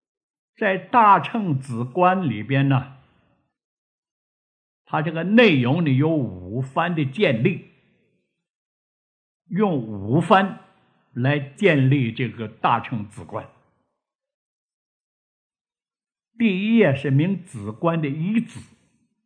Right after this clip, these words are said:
这个止观依靠什么？依靠什么修止观？止于什么地方修止观？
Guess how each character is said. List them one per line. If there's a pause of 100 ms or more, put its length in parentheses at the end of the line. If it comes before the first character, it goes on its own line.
(760)
这
个
止
观
依
靠
什
么？ (1120)
依
靠
什
么
修
止
观？ (1040)
止
于
什
么
地
方
修
止
观？